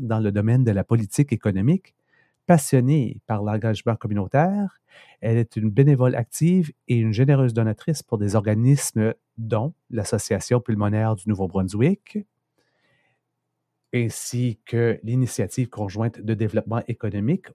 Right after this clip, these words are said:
au Nouveau-Brunswick, Junior Achievement, Propel I C T, l'Association du Nouveau-Brunswick pour l'intégration communautaire et Fredericton Homeless Shelters. Elle est titulaire, titulaire de diplômes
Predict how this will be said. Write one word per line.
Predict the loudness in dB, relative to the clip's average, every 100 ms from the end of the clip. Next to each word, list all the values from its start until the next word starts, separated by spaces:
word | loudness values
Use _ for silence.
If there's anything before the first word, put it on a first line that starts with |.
| -10
au | -6
Nouveau-Brunswick, | -6 -6 -8 -6 -2 -2 -2 _ _ _ _ -4
Junior | 2 4 4
Achievement, | 2 4 6 6 4 0 _ _ _ _ _
Propel | -6 -4 0 0 0 -2
I | -2
C | -2 -4 -2
T, | 2 2 2 -4 _ _ -6
l'Association | -4 -2 0 0 2 2 2 0
du | -2 0
Nouveau-Brunswick | 2 2 2 2 0
pour | 0 0
l'intégration | 2 2 0 0 -4
communautaire | -2 -2 -2 0 0 0 0
et | 0 0 -2
Fredericton | -2 0 0 0 0 4
Homeless | 4 2 -2 -4
Shelters. | -2 -2 -4 -12 -14 -16 _ _ -18 -4
Elle | 0
est | 0
titulaire, | -4 -4 2 4 2 -4 _
titulaire | -14 -8 0 2 2
de | 2 0
diplômes | -2 0 2